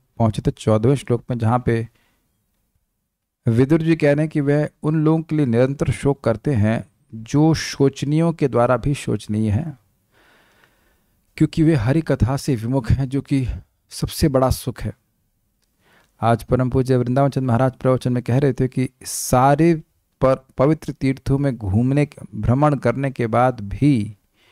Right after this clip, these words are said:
वह सुख नहीं है जो भगवान की कथा में है। और देखिए, वैसा सुख, मान लीजिए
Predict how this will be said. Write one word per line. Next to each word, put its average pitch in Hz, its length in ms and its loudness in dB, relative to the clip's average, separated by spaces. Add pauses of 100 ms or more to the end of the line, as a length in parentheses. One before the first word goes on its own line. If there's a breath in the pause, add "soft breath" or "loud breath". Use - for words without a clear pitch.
(480 soft breath)
वह 147 300 4
सुख - 340 -6
नहीं 123 400 0
है 135 260 2
जो 135 160 -2
भगवान 120 360 0
की 127 80 -4
कथा 107 320 -2
में 123 100 -2
है। 151 60 2
और 180 140 4
देखिए, 190 500 0 (600 soft breath)
वैसा 147 400 4
सुख, 190 240 -4
मान 160 260 2
लीजिए 170 240 -2